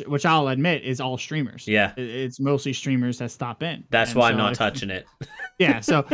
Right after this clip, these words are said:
Speaker 2: <laughs>
Speaker 1: so, I mean, I don't follow people who follow me 'cause I'm
Speaker 2: Yeah.
Speaker 1: not a follow for follow type person. Um, so, but, I mean, if people interact with my con-, like, I'm the same way, I'm the same way on Twitter.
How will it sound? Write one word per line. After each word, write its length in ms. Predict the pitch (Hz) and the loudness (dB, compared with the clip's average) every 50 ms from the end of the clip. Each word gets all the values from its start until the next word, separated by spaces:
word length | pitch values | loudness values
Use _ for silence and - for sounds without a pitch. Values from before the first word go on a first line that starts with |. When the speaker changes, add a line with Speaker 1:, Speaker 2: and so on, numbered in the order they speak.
| 302 - | -4 -4
Speaker 2:
<laughs> 200 | - - - - | -2 -4 -2 2
Speaker 1:
so, 280 | 196 180 170 165 165 - - | 4 4 4 4 2 0 0
I 80 | 165 | 2
mean, 140 | 175 185 185 | 4 4 6
I 160 | 160 165 208 | 6 6 6
don't 180 | 247 247 214 147 | 6 6 4 4
follow 400 | - - 147 143 156 165 180 185 | 2 2 4 6 6 6 4 4
people 300 | - - 220 208 247 214 | 4 4 2 4 6 4
who 120 | 214 233 | 4 4
follow 300 | - - 214 214 214 214 | 4 4 4 4 6 4
me 260 | 214 214 220 226 240 262 | 4 4 4 2 2 0
'cause 140 | - 156 156 | -2 0 0
I'm 60 | 151 | 2
Speaker 2:
Yeah. 40 | 151 | 4
Speaker 1:
not 140 | 165 165 156 | 4 4 2
a 40 | 139 | 2
follow 300 | - 147 143 147 151 143 | 0 0 0 0 0 0
for 120 | - 139 | 0 -2
follow 300 | - 143 131 131 139 139 | -2 0 0 2 2 2
type 240 | 135 - 135 127 110 | 2 0 -2 -4 -4
person. 400 | - 120 123 123 - 196 226 - _ _ _ _ _ _ _ _ _ - 151 | -6 -6 -6 -4 -4 -4 -6 -6 _ _ _ _ _ _ _ _ _ -4 0
Um, 640 | 156 151 143 139 135 135 135 139 135 135 123 - 139 | 0 2 2 2 2 0 0 0 -2 -4 -6 -10 -12
so, 420 | - - 151 147 143 143 139 135 | -6 -2 0 0 2 2 2 0
but, 460 | 135 151 139 135 131 131 131 127 127 - - | 0 0 0 2 2 2 0 0 -2 -4 -4
I 220 | 135 131 127 127 127 | -2 -2 0 2 2
mean, 180 | 131 131 131 | 2 0 0
if 120 | 131 127 - | -2 -4 -2
people 260 | - 170 156 - 151 | -2 -2 -2 -2 0
interact 380 | 139 139 135 135 131 131 127 - | 0 2 2 2 2 0 0 -2
with 120 | 135 - | -6 -6
my 120 | 127 117 113 | -6 -6 -6
con-, 280 | - - 123 139 139 - | -2 -2 -2 -2 -2 -2
like, 140 | 135 135 131 | -6 -4 -2
I'm 120 | 135 160 | 2 2
the 60 | 170 | 2
same 260 | 160 - 202 202 196 190 | 2 2 2 4 4 4
way, 300 | 190 185 170 165 165 160 _ - | 4 4 2 2 0 -2 _ -4
I'm 100 | 165 165 | -2 -2
the 80 | 180 180 | -2 -2
same 240 | - 220 220 214 208 | 0 0 2 4 4
way 160 | 208 208 190 | 4 4 4
on 240 | 165 147 143 139 127 | 4 2 2 0 0
Twitter. 400 | - - 196 175 123 101 - | -2 0 0 0 0 0 -6